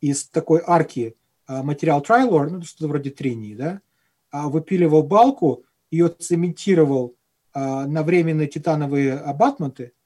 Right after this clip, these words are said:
а, колпачки, не абатменты, извиняюсь, и обволачивал это все акрилом, и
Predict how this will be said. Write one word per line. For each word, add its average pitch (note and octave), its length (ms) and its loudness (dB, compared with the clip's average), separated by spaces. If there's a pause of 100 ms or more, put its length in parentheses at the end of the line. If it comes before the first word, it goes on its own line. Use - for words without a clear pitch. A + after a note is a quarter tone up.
(1040)
а, C3+ 120 -2
колпачки, D#3 440 0
не B2+ 80 -4
абатменты, - 360 -8
извиняюсь, A#2 440 -12 (560)
и D#3 260 2
обволачивал F3 640 0
это D#3+ 100 -2
все F3 240 -2
акрилом, F#3+ 580 0 (160)
и E3 460 -2